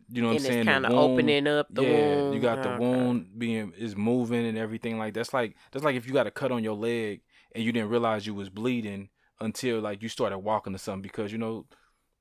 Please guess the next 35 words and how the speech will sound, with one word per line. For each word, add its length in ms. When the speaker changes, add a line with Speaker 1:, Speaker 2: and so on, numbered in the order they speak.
Speaker 1:
you 120
got 180
that 180
blood 280
flow 240
that, 220
that's 160
traveling 420
through 120
your 160
body. 340
So, 220
like, 300
you 140
know 60
what 60
I'm 40
saying, 160
to 60
make 220
it 40
run 280
down 300
and 80
make, 180
you 80
know 100
what 40
I'm 80
saying, 280
like, 180
different 260
things 220
like 180
that. 220